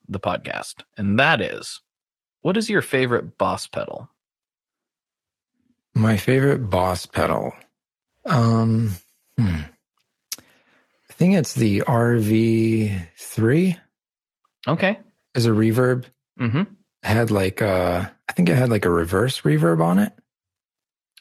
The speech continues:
Speaker 1: Did the R V three have a reverse? I didn't know that.
Speaker 2: Or R V five.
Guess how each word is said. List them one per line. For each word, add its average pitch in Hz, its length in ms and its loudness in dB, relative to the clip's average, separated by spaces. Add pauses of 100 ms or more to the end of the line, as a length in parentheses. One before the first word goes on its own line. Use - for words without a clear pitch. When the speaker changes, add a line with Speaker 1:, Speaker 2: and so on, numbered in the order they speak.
Speaker 1:
Did 120 120 -4
the 107 80 -2
R 131 100 0
V 180 120 0
three 226 200 -4
have 247 160 -2
a 247 80 -2
reverse? 254 480 -4 (500)
I 98 60 -14
didn't 87 240 -8
know 156 140 -6
that. - 260 -16 (140)
Speaker 2:
Or 101 200 2
R 104 180 0
V 101 200 0
five. 123 680 -2